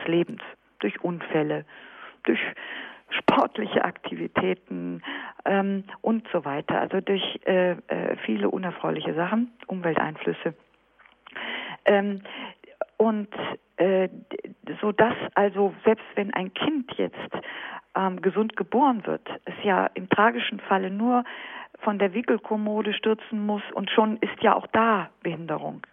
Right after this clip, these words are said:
unter Umständen die Folge. Insofern erscheint es mir das auch jetzt mal unter rein, ähm, humanen Aspekten völlig absurd zu sagen, also ich möchte jetzt mal genetisch diese Krankheit ausschließen,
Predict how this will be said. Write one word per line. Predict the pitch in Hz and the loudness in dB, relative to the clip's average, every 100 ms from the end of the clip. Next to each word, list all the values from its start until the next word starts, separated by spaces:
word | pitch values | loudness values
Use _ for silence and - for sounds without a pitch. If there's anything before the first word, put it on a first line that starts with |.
| _ | _
unter | 175 170 - | -8 -2 -2
Umständen | 170 - 175 170 | -2 -4 -4 -4
die | - | -10
Folge. | - - - 165 - - - - - - | -6 -4 -4 -6 -8 -10 -10 -10 -10 -2
Insofern | 202 233 247 233 | 4 6 6 4
erscheint | 202 - 220 - | 0 0 0 -2
es | |
mir | 220 214 | 0 0
das | 196 - - _ _ - | -2 -8 -20 _ _ -6
auch | 185 - - _ - | -6 -6 -18 _ -4
jetzt | 190 | -2
mal | 208 | 0
unter | 196 196 196 | 0 0 0
rein, | 175 202 220 220 - - - - - - - | 2 2 2 0 -6 -12 -12 -14 -16 -6 0
ähm, | 202 202 202 - | 2 2 -2 -6
humanen | 202 202 208 262 254 | -4 0 2 2 0
Aspekten | - 208 208 _ 214 - | 0 0 0 _ -8 -2
völlig | 214 - 226 - | -2 0 0 -4
absurd | - 196 208 208 - | -2 0 0 -2 -6
zu | 196 180 | -6 -4
sagen, | 185 196 220 | -4 -4 -4
also | 185 - - | -2 -2 -2
ich | - | 0
möchte | 208 220 208 | 0 0 0
jetzt | 208 202 208 | 2 0 2
mal | 190 190 - - | 2 2 -2 -2
genetisch | 202 190 220 208 - - | 0 2 0 -2 -6 2
diese | 262 320 - | 6 6 4
Krankheit | - 180 160 151 151 | -4 -6 -8 -8 -4
ausschließen, | - - - - 202 | -4 -4 -8 -8 -6